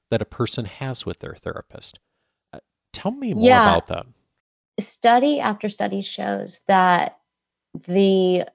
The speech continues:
Speaker 2: greatest factor in the success of someone's therapy isn't the person's training or, you, you know, like, how they were trained, or isn't the modality they use necessarily, or it isn't even their years of experience.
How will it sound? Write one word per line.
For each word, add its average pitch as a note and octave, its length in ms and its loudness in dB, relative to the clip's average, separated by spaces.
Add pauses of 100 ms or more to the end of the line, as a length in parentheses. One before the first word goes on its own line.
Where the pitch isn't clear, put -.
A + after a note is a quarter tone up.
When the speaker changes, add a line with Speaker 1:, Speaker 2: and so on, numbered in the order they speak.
(680)
Speaker 2:
greatest G3 400 2
factor F3 520 0
in E3+ 160 0
the E3+ 80 0
success E3+ 600 -4
of F3 100 -10
someone's E3 380 -6
therapy E3 640 0 (320)
isn't G#3+ 400 4 (160)
the G3 60 -2
person's F3 480 -2
training F#3 720 -4 (460)
or, D#3+ 480 6
you, E3 440 0
you F3 120 4
know, D3 240 2
like, D#3 220 0
how F3+ 220 4
they G3 140 4
were F#3+ 140 2
trained, F3 500 -2
or - 160 -2
isn't G3 220 2
the F3 80 0
modality E3+ 680 4
they G3 140 0
use F#3+ 260 -2
necessarily, F#3 720 0
or G3 140 2
it - 100 -2
isn't A3 240 0
even G3+ 240 0
their F3+ 100 0
years F3 380 -2
of - 80 -8
experience. F#3 840 -2